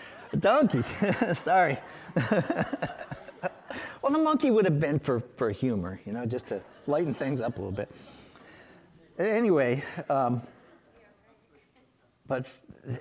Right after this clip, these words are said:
they got there. I'm sure it was not a pleasant trip.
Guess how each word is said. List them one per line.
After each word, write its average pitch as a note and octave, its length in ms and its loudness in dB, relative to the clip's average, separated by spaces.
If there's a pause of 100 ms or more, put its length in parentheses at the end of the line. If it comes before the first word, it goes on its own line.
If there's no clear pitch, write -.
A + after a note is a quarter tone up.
they B2 200 -2
got A2+ 440 -4
there. G2 420 -6 (360)
I'm A2 140 -6
sure B2+ 360 -2
it A#2 100 -2
was A2+ 240 -2
not A2+ 340 -2
a G#2+ 60 -6
pleasant G#2 560 -8
trip. G2 360 -8